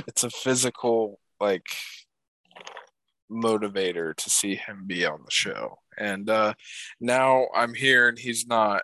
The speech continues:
Speaker 2: and, um,
Speaker 1: We already hit the record button. We can't
Speaker 2: we
Speaker 1: go
Speaker 2: already
Speaker 1: back.
Speaker 2: hit, yeah, you can't go back. The space-time continuum
Speaker 1: It's
Speaker 2: demands results. So
Speaker 1: Well,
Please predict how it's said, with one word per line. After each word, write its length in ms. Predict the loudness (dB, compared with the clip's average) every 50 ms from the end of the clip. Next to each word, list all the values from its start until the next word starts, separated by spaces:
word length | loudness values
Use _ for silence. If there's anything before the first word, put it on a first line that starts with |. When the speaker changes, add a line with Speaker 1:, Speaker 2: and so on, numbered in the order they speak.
| -4 _
Speaker 2:
and, 380 | -8 -8 -8 -8 -8 -8 -2 2
um, 520 | 4 4 4 4 2 0 -2 -4 -10 -20 -20 -20 -20 -20 -20 -20 _ -2
Speaker 1:
We 80 | 0 2
already 200 | 2 2 2 0
hit 120 | -2 -4
the 80 | -6 -8
record 380 | -8 -8 -6 -4 -4 -2 0
button. 240 | 0 0 0 -2 -4
We 80 | -8 -6
can't 180 | -4 -2 0 4
Speaker 2:
we 60 | 4
Speaker 1:
go 60 | 6
Speaker 2:
already 200 | 6 6 6 4
Speaker 1:
back. 80 | 4 4
Speaker 2:
hit, 180 | 4 2 2 2
yeah, 220 | 2 4 4 4
you 120 | 4 2 0
can't 260 | -2 -2 -2 -2 -2
go 120 | -2 -6 -4
back. 320 | 0 2 2 2 2 0 -2
The 80 | -4 -4
space-time 640 | -2 -2 -2 0 0 0 -2 -2 -4 -6 -6 -8
continuum 840 | -12 -18 -16 -12 -10 -10 -10 -8 -10 -10 -10 -10 -10 -12 -12 -16 -18 _ _ -20 -20 -20 _ _ -18
Speaker 1:
It's 200 | -16 -10 -6 -4
Speaker 2:
demands 800 | -4 -2 -2 -2 -2 -2 -4 -4 -6 -8 -10 -6 -4 -2 -2 -2 -4
results. 720 | -8 -10 -8 -8 -10 -10 -10 -12 -8 -4 -2 -2 -2 -4 -4 -4 -4
So 220 | -2 -2 -2 0 2
Speaker 1:
Well, 300 | 4 4 4 4 2